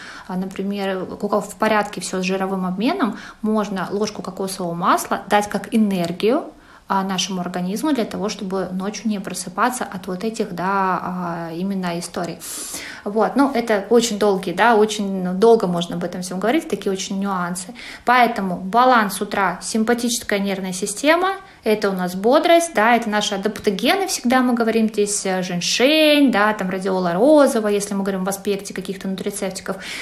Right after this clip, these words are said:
И вечером это у нас релаксация, магний, витамин В пять, В шесть для наших надпочечников,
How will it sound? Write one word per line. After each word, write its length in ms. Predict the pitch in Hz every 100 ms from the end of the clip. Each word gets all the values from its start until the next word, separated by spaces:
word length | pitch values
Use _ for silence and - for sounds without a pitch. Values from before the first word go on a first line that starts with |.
| - - -
И 320 | 294 381 -
вечером 540 | 214 240 392 - 240 226
это 200 | 269 226
у 80 | 208
нас 260 | 220 220
релаксация, 760 | 208 208 208 - 190 190 - 190
магний, 760 | 202 262 262 254 254 240 240
витамин 420 | 220 220 220 220
В 120 | 214 220
пять, 340 | 220 220 220
В 140 | 208 214
шесть 360 | - 208 208
для 80 | 208
наших 380 | 202 208 - -
надпочечников, 720 | 208 208 214 208 202 208 196